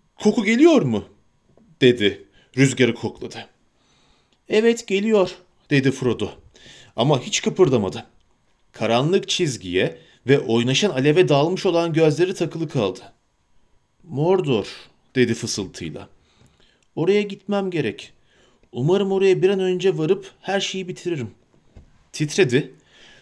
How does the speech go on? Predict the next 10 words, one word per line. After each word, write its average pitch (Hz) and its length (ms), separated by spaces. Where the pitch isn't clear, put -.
Rüzgar 135 460
serindi 147 880
ama 185 280
yine 151 320
de 220 100
soğuk 226 460
bir 220 120
çürümenin 202 440
kokusuyla 202 580
ağırlaşmıştı. 185 760